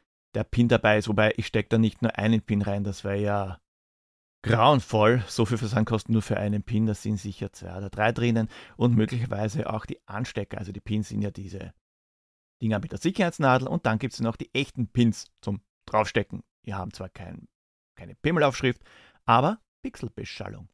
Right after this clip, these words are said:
Wenn ihr dabei natürlich ein bisschen aufrunden solltet, um mich zu unterstützen,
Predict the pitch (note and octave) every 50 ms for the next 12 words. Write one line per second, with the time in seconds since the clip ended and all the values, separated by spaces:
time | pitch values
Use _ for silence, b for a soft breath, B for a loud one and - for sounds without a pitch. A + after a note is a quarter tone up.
0 | _ _ _ _ _ _ _ _ - A2 C3+ D#3 F#3 G3+ G3 G3 G3 F#3+ - D#3+
1 | - B2+ A#2+ A#2+ B2 C3 A#2+ D3 C3+ C3+ C#3 D3+ B2 D3 C#3+ - E3 D3 B2+ C3
2 | F3+ A#3+ - - F#3+ F#3 G3+ A3 F#3+ - G3+ F#3 - F#3 F3 F#3 F3 - - F3
3 | D#3+ D#3 C#3 C3 C3 C3 - - B2+ A2+ B2 A2 - A#2 - - - A#2 A#2 A2